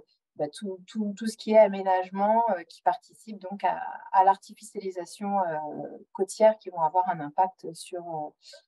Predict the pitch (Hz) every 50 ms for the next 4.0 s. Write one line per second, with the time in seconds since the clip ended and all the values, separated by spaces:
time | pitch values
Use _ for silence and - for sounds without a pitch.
0 | _ _ _ _ _ _ - - - 190 180 175 165 165 160 160 - - 190 180
1 | 180 175 175 175 180 175 - 208 208 208 185 170 165 160 156 - - - 220 277
2 | 302 - _ - _ _ _ _ _ _ _ _ _ _ _ _ _ _ 185 180
3 | - - - - 240 254 262 269 247 196 180 170 165 160 160 156 - - -